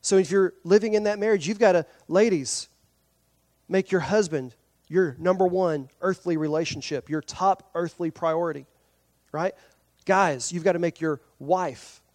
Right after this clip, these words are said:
your top earthly priority. Your relationship, the marriage relationship, is the number one thing on the horizontal plane on, on earth. God first,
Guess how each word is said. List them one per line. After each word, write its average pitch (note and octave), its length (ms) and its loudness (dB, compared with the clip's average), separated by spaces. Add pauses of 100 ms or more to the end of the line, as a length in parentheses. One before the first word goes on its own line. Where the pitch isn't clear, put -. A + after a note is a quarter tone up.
(120)
your D#3 160 -2
top - 560 -8
earthly F3 320 -4
priority. D#3 440 -2
Your C#3 140 -4
relationship, D#3+ 720 -2
the C#3 80 -6
marriage F3 400 -2
relationship, F3 680 -4
is D3+ 140 -10
the C3+ 120 -8
number F#3+ 580 -2 (220)
one F3 520 -2 (160)
thing C#3+ 500 0 (160)
on E3 140 -2
the D#3+ 60 0
horizontal D#3 640 0
plane D#3 400 -6 (220)
on, D3+ 280 -4 (160)
on C#3+ 240 -8
earth. D3 460 -6 (600)
God F3 240 2
first, D#3+ 540 -2